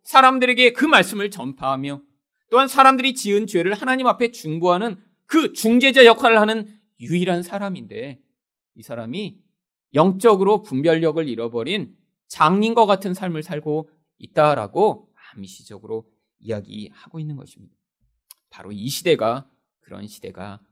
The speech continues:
아닌가요? 여러분, 많은 큰 교회들, 또 유명한 목사님들이 보여주고 있는 많은 일들이 오히려 평신도들이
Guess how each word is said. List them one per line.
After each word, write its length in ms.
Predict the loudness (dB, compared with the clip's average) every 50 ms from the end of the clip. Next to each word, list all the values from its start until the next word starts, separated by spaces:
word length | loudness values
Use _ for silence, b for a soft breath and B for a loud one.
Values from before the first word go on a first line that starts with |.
| _ _ _
아닌가요? 480 | -20 -16 -16 -16 -16 -16 -18 -20 -20 -20 -20 _ _ _ _ _ _ _ _ _ _ _ _ _ 0
여러분, 580 | 2 2 4 4 2 0 -2 -4 -8 -14 -18 _ _
많은 420 | -14 -12 -4 2 2 4 2 2 0
큰 240 | -4 -6 -4 -4 -4
교회들, 720 | -2 0 4 4 4 4 4 0 -2 -2 -4 -6 -10 _ _ _ _ _ -2
또 120 | 0 0
유명한 580 | 0 2 4 6 6 8 8 8 6 6 4 2
목사님들이 1120 | -2 -4 -4 4 4 4 4 4 2 2 2 2 2 0 0 0 0 -2 -2 -4 -10 _ _ _ _ _
보여주고 520 | _ -2 2 2 2 2 0 -2 -2 0 0
있는 360 | 0 -2 -4 -4 -6 -8 -12
많은 400 | -18 -16 -12 -12 -10 -10 -8 -10
일들이 520 | -10 -12 -10 -10 -6 -6 -6 -6 -8 _ _ _ _ _ _ _ _ _ _
오히려 680 | 0 4 4 6 6 6 6 6 6 4 2 -2 -8 _ _ _ _ _ _ _ _ _ _ _ -8
평신도들이 1080 | -4 -2 0 0 2 2 2 2 2 2 4 6 6 8 8 8 6 4 -2 -8